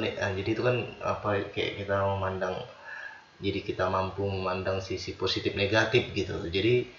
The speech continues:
lebih luas pemahamannya, lebih holistik, keseluruhan. Nah, tapi ketika misalnya kita jatuhnya jadi overthinking gitu kan, jadi menderita contoh.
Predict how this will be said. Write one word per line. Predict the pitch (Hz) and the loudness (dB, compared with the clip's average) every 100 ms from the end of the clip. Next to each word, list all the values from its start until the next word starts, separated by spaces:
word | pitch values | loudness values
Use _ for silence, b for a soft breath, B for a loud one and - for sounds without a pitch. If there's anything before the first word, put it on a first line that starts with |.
| B B | B B
lebih | 113 110 117 | 0 2 4
luas | 120 123 123 | 6 6 6
pemahamannya, | 117 113 110 110 110 110 113 110 101 | 2 4 4 4 0 0 0 0 0
lebih | 98 98 | 0 2
holistik, | 101 104 - 113 - | 2 2 0 -2 -2
keseluruhan. | - 107 107 113 101 95 95 | -2 4 6 8 6 4 4
Nah, | 107 95 90 B B B B | 6 6 2 B B B B
tapi | 139 147 151 139 | 6 6 6 4
ketika | 135 - 131 131 | 4 4 6 6
misalnya | 135 135 - 135 139 135 135 131 | 8 6 8 8 10 8 8 6
kita | 135 131 | 4 6
jatuhnya | 131 123 123 127 123 | 8 8 8 6 6
jadi | 120 120 - | 6 6 4
overthinking | 120 123 123 - 156 147 143 147 143 143 | 4 4 4 6 8 8 6 6 6 6
gitu | 131 131 135 | 6 6 8
kan, | 147 147 | 10 8
jadi | 135 131 | 8 8
menderita | 117 110 104 104 123 110 101 | 8 6 6 10 10 10 8
contoh. | 101 98 101 82 | 2 2 2 0